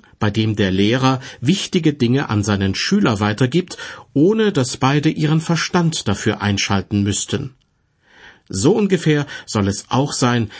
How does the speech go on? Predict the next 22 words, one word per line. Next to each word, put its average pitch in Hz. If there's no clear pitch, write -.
wenn 107
wir 117
uns 123
mit 117
anderen 143
Christen 120
über 135
die 156
Bibel 160
austauschen. 104
Neben 98
reiner 117
Wissensvermittlung 131
geht 143
es 127
darum, 139
den 104
Glauben 110
mit 104
anderen 101
zu -
teilen, 147